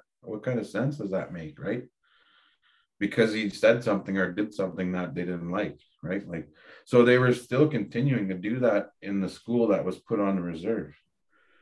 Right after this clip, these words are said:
So the, it wasn't a residential school. They didn't have to go live there, but he went to that day school,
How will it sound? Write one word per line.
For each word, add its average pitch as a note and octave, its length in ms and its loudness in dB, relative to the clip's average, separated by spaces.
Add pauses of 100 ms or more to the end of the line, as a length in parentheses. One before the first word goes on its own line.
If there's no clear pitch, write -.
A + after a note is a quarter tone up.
(500)
So E2 560 2
the, F#2+ 240 2
it F#2 80 -2
wasn't G#2 300 6
a F#2+ 60 2
residential F#2+ 600 2
school. F2+ 300 -2
They G2+ 100 2
didn't F2+ 200 0
have F#2 260 -4
to F2+ 60 -10
go E2+ 360 -6
live G2 220 -2
there, F2+ 220 -2
but E2+ 280 -6
he G2+ 180 -6
went F#2 240 0
to G#2 80 -2
that E2 260 -2
day G2 180 -2
school, F2+ 420 -8